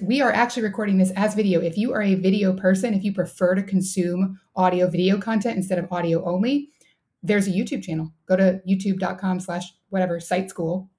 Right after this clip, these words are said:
I'll figure it out. I'll put it in the show notes. We're doing that on purpose 'cause a lot of the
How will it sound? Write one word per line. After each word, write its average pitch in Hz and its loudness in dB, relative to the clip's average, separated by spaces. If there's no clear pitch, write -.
I'll 202 0
figure 185 0
it 165 -2
out. 180 -2
I'll 190 2
put 214 2
it 208 0
in 196 0
the 180 4
show 180 -2
notes. 185 -2
We're 240 6
doing 220 2
that 196 2
on 185 4
purpose 180 -2
'cause 190 -4
a 180 2
lot 180 0
of 240 0
the 240 -4